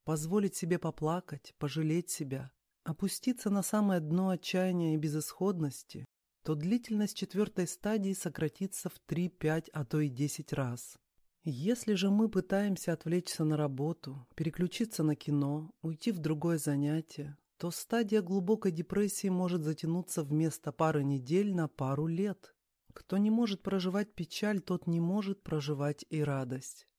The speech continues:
Пятая стадия — принятие. Радость –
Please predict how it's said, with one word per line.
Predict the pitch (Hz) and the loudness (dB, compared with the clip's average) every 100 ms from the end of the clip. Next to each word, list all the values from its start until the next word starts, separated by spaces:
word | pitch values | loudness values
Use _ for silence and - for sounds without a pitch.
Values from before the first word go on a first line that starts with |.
| _ _ _ _ _ | _ _ _ _ _
Пятая | 156 196 220 165 | 0 0 2 0
стадия — | 135 - 143 135 123 135 135 _ _ - | -2 -4 -4 -4 -6 -12 -14 _ _ -10
принятие. | - 151 151 143 131 - 139 139 _ _ _ | -2 0 2 0 -4 -8 -14 -14 _ _ _
Радость – | - 151 190 135 131 - - | -2 2 2 0 -8 -14 -20